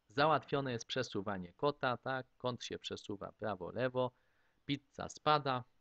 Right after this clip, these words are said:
można suwakiem przyspieszyć troszeczkę czas, ale kot oczywiście pizzy nie zjada,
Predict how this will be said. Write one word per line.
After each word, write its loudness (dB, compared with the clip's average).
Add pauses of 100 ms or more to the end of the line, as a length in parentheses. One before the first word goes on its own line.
(200)
można 0
suwakiem -6
przyspieszyć -10
troszeczkę -14
czas, -10 (840)
ale 6
kot 2
oczywiście -2
pizzy -6
nie -6
zjada, 0